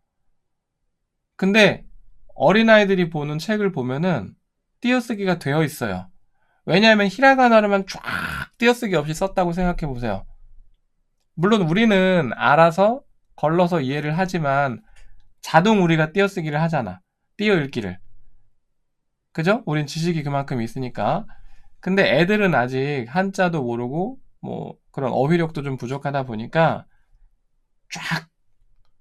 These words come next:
써놓으면은 이해를 못할 수 있죠. 그래서 보기 편하게 띄어쓰기를 하는 거예요. 갑자기 이제 옛날 그 추억이 막 떠오르네요. 아, 그때 막 청계천에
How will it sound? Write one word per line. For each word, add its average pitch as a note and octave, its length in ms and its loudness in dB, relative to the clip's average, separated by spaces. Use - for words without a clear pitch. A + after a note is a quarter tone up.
써놓으면은 E3+ 600 -2
이해를 D3 280 -4
못할 B2+ 280 -6
수 - 140 -14
있죠. F#2 320 -16
그래서 D#3+ 500 -4
보기 D3+ 260 -4
편하게 C3+ 380 -4
띄어쓰기를 E3 460 -2
하는 B2+ 200 -6
거예요. G2 280 -12
갑자기 D#3+ 400 -2
이제 B2 100 -2
옛날 D3+ 800 0
그 A#2 320 -8
추억이 G3+ 340 0
막 B2 220 -2
떠오르네요. C3+ 640 -4
아, A2 420 -6
그때 C#3 240 -8
막 C3 220 -6
청계천에 F#3 1080 -2